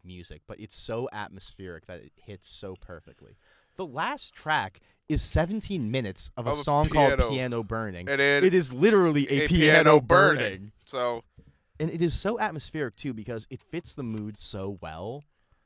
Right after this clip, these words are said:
Speaker 1: that I was there, like, I'm so on edge at this point because of the album
Speaker 2: Yeah.
Speaker 1: that I'm sitting there, like, expecting something to happen.
Speaker 2: Yeah.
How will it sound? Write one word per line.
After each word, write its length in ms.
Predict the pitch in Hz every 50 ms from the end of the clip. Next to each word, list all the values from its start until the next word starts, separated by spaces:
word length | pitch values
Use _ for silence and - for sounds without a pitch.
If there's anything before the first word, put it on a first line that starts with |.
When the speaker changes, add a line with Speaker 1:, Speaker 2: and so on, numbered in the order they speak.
| _ _ _ -
Speaker 1:
that 240 | 131 127 120 117 - _ _ _ _ -
I 160 | 123 131 139
was 160 | 139 139 104
there, 180 | 123 127 117 107
like, 200 | 104 98 - - -
I'm 180 | 117 123 120 113
so 300 | - - 139 139 151 -
on 220 | - 123 117 110 -
edge 180 | 92 101 95 104
at 80 | -
this 140 | - 95 - -
point 220 | - 98 90 -
because 240 | 95 - - 98 92
of 60 | 87
the 120 | 87 80
album 480 | 78 73 85 92 107 127 127 135 139 139 _ _ - _
Speaker 2:
Yeah. 300 | - 104 101 92 92 92 - _
Speaker 1:
that 180 | 127 131 131 -
I'm 140 | 127 127 120
sitting 320 | - - - 131 131 127 117
there, 120 | 113 107
like, 120 | 101 98 _
expecting 600 | 107 - - - - - 110 92 _ - 90 85
something 360 | - - 92 82 - - 85
to 80 | - 87
happen. 340 | 87 85 78 78 - - 67
Speaker 2:
Yeah. 320 | 127 127 117 104 101 98